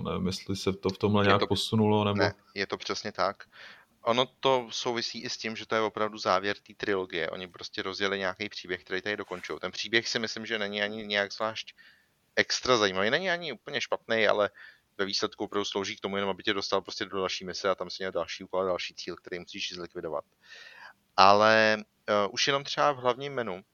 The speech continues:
Speaker 2: což se mi líbilo teda už na té dvojce, máš možnost, pokud ty předchozí díly vlastníš, vlastně je tam mít jako pohromadě, takže ty z toho hlavního menu ovládáš prostě všechny tři hry.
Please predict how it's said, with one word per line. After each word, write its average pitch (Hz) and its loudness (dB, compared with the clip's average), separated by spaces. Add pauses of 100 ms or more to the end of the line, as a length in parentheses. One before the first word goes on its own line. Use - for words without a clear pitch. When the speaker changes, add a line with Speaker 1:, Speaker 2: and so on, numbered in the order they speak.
(160)
Speaker 2:
což - -4
se 113 -6
mi 101 -2
líbilo 101 -4
teda 101 -2
už 104 -6
na 104 -8
té 107 -12
dvojce, 95 -2 (360)
máš 101 6
možnost, 104 -6
pokud - -12
ty 113 -6
předchozí 98 -10
díly 101 -6
vlastníš, 98 -4 (320)
vlastně 104 -2
je 98 -2
tam 101 0
mít 101 -8
jako 101 -6
pohromadě, 90 -2
takže 87 -12
ty - -12
z - -8
toho 104 -2
hlavního 98 -4
menu 98 -6
ovládáš 92 2
prostě - -12
všechny 92 -8
tři - -4
hry. 78 -8